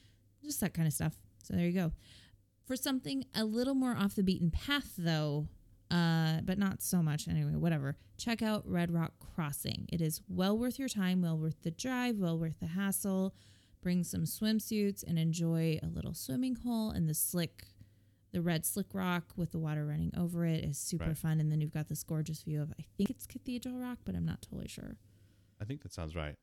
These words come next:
Speaker 1: It
Speaker 2: Yeah,
Speaker 1: sounds
Speaker 2: it's
Speaker 1: right.
Speaker 2: a, it's a great place to check out the
Speaker 1: Mm-hmm.
Speaker 2: sunset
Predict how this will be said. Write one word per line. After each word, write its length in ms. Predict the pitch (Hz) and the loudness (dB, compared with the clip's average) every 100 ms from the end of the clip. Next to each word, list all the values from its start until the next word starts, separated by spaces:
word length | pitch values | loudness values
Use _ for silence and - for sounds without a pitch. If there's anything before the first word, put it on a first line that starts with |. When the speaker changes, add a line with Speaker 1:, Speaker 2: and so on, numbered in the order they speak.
| _ | _
Speaker 1:
It 120 | 202 | -4
Speaker 2:
Yeah, 100 | 233 | 0
Speaker 1:
sounds 180 | 220 190 | 4 4
Speaker 2:
it's 200 | 170 143 | 4 4
Speaker 1:
right. 100 | 131 | 4
Speaker 2:
a, 140 | 104 - - | 2 -2 -10
it's 140 | 127 | -6
a 80 | 131 | -2
great 200 | 107 131 | 2 2
place 200 | 104 92 | 2 -2
to 160 | - 80 - | -4 -10 -8
check 200 | 90 85 | -8 -6
out 220 | 78 - - | -8 -8 -10
the 140 | 82 76 | -4 2
Speaker 1:
Mm-hmm. 100 | 180 | 4
Speaker 2:
sunset 460 | 175 160 151 71 | 6 2 -2 -8